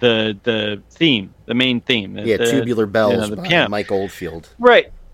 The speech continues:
Speaker 1: right. So, um, you hear it a couple of times in the movie, um, and, uh, and that's really it. A lot of, there's no real score to the movie,
Speaker 2: Yeah,
Speaker 1: right?
Speaker 2: you
Speaker 1: I
Speaker 2: hear,
Speaker 1: mean,
Speaker 2: you
Speaker 1: it
Speaker 2: hear, like, other little musical hits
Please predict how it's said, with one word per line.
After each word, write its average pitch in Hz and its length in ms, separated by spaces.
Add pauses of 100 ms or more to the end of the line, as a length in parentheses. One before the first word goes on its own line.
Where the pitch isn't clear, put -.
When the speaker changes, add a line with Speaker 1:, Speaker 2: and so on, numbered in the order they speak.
(100)
Speaker 1:
right. 175 420
So, 185 640
um, 147 600 (120)
you 180 260
hear 208 320
it 190 140
a 175 60
couple 170 280
of 151 80
times 139 340
in 135 80
the 127 60
movie, 120 440 (380)
um, 110 680 (300)
and, 123 280
uh, 117 340
and 135 140
that's 180 280
really 180 240 (100)
it. 135 240
A 113 80
lot 139 240
of, 139 100
there's 139 200
no 156 200
real 139 280
score - 880
to - 200
the 120 80
movie, 120 480
Speaker 2:
Yeah, - 180
Speaker 1:
right? - 0
Speaker 2:
you 135 220
Speaker 1:
I - 20
Speaker 2:
hear, 139 300
Speaker 1:
mean, 135 140
Speaker 2:
you 135 140
Speaker 1:
it - 0
Speaker 2:
hear, 170 160
like, 143 220
other 139 240
little 117 260
musical 110 600
hits - 680